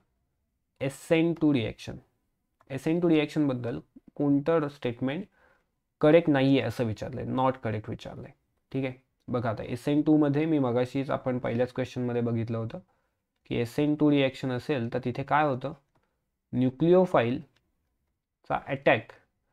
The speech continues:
आणि एक्स जो आहे हॅलोजनचं निघून जाणं हे दोन्ही सायमल्टेनियसली होतं. ठीक आहे, तर बघा इथे फर्स्ट ऑप्शन बघू आपण, rate of reaction is dependent on concentration of nucleophile,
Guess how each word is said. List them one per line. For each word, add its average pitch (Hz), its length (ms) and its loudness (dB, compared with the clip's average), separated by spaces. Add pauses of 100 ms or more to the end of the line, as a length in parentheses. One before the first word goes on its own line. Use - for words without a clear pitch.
(320)
आणि 113 340 -4 (720)
एक्स 156 320 -4 (300)
जो 135 100 2
आहे 117 220 0
हॅलोजनचं 131 600 0
निघून 143 320 4
जाणं 113 240 -2
हे 107 160 -6
दोन्ही 139 600 2 (720)
सायमल्टेनियसली 143 760 4
होतं. 123 260 0 (520)
ठीक 127 140 -6
आहे, 143 100 -10 (680)
तर - 80 -6
बघा 131 180 4
इथे 135 220 2
फर्स्ट 131 380 0
ऑप्शन 123 320 -2
बघू 117 180 0
आपण, 135 320 -4
rate 131 260 0
of 165 160 6
reaction 156 500 2 (100)
is 131 220 -2
dependent 165 640 0 (100)
on 156 260 0
concentration 143 720 -2
of 151 160 -4
nucleophile, 131 640 -2